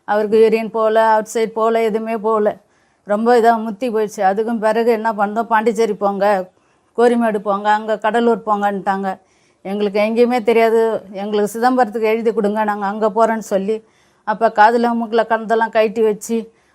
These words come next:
ஆம்புலன்ஸ் பிடிச்சி நாங்க இங்கேருந்து ஏத்திட்டு போனோம். ஏத்திட்டு போய் ஒரு வாரம் இருந்தது.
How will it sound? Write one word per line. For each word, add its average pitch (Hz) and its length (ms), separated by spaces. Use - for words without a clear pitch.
ஆம்புலன்ஸ் 226 500
பிடிச்சி 208 260
நாங்க 214 220
இங்கேருந்து 208 360
ஏத்திட்டு 208 360
போனோம். 196 260
ஏத்திட்டு 226 400
போய் 233 200
ஒரு 226 240
வாரம் 233 320
இருந்தது. 226 560